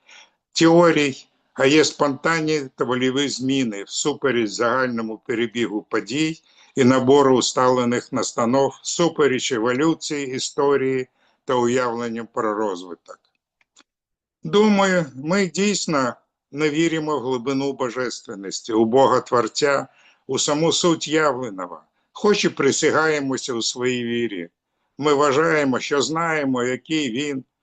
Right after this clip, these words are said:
поклали йому межі, тлумачимо тексти книг, говоримо від його імені, уподоблюючи його до своєї людської обмеженості.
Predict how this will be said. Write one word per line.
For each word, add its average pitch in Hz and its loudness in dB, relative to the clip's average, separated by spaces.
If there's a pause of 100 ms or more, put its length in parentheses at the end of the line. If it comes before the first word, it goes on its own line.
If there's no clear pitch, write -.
(260)
поклали 156 2
йому 127 0
межі, 123 -2 (380)
тлумачимо 160 2
тексти 135 -4
книг, 143 -6 (280)
говоримо 147 4
від 123 -4
його 139 0
імені, 151 -8 (340)
уподоблюючи 147 0
його 143 2 (100)
до 123 -4
своєї 123 -2
людської 117 -4
обмеженості. 95 -8